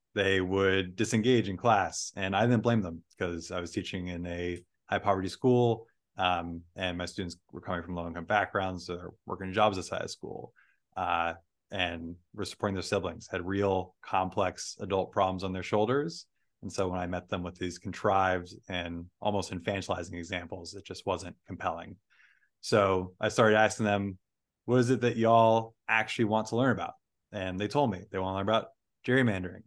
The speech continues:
and food deserts, and also online dating, sports, social media, stuff that's more serious, stuff that's less serious, but all relevant to them. So I started bringing in data about those examples,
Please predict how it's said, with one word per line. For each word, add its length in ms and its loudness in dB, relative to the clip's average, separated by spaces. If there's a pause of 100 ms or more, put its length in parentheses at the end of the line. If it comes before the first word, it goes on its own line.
and 140 -14
food 140 4
deserts, 520 -2
and 120 -6
also 380 0
online 280 2
dating, 400 2
sports, 540 0 (120)
social 280 -2
media, 360 -6 (420)
stuff 260 0
that's 160 -4
more 200 8
serious, 380 2
stuff 220 -4
that's 180 -8
less 220 -2
serious, 240 -2
but 100 -6
all 240 2
relevant 480 -2
to 100 -10
them. 380 -8 (640)
So 100 -2
I 60 4
started 240 2
bringing 300 -2
in 80 -2
data 240 2
about 180 0
those 140 -4
examples, 720 -2